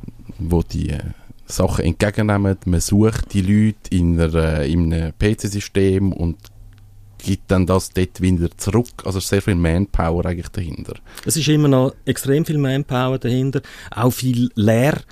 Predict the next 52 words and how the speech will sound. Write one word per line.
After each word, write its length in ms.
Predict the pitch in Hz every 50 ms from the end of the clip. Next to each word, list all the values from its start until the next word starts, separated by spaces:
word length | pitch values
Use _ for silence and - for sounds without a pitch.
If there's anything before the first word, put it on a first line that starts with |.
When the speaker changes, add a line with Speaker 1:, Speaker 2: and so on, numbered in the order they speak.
| - - - - _ - - - - -
Speaker 2:
Arbeiten, 840 | 120 123 139 165 - - - 143 - - - - 165 170 165 - -
also 180 | 123 110 - 127
das 200 | 110 110 - 123
heisst, 300 | 113 107 110 - - -
das 140 | 110 -
kann 160 | - - 120 120
ein 80 | 117
Kunde 340 | - - 123 120 120 117 123
anrufen 440 | 104 104 123 139 139 131 - - 127
und 80 | 123 120
sagen, 240 | - 123 - - 107
hey, 120 | 113 120
ich 100 | 107 -
muss 160 | 123 110 -
in 60 | 104
drei 220 | - 117 120 120 117 -
Tagen 340 | - 110 104 104 - - 98
so 360 | 104 110 110 110 117 90 90
das, 320 | - 110 110 110 - - 113 -
das 240 | 113 113 110 - -
und 160 | 110 - -
das 240 | 107 95 95 - -
haben. 280 | 90 92 101 131 170 - - - - - - - - -
Dann 180 | - 117 117 113
fangen 320 | 120 120 113 117 120 117 - -
die 100 | 113 113
an 200 | 110 107 110 107
spulen 580 | - - - 127 127 139 156 156 156 156 139
und 140 | 123 120 -
suchen 580 | - - 131 123 143 160 151 - 143 143 139 127
und 160 | 113 110 101
alles 380 | 113 117 127 135 127 - - -
durchkurbeln. 880 | 139 135 147 160 151 - - - 143 143 151 147 - 147 151 147 139 - - - - - - - - - -
Äh, 260 | 123 120 123 127 127 113
und 280 | - 135 127 127 123
am 80 | 123 113
Schluss 460 | 104 - 131 127 135 - - - -
haben 240 | 107 113 127 156 175
sie 100 | - - -
dann, 380 | 156 151 156 156 156 156 -
haben 200 | 110 127 143 160
sie 100 | - -
dann 160 | - 160 151 139
einen, 480 | 113 117 123 139 151 156 151 147 135
rufen 240 | 135 139 - 139 110
am 140 | 127 127 117
Kunden 340 | - - 139 135 139 123 120
an 80 | 117 123 135 147
und 120 | 143 -
dann 80 | 131 -
sagt 280 | 127 123 123 120
er, 40 | -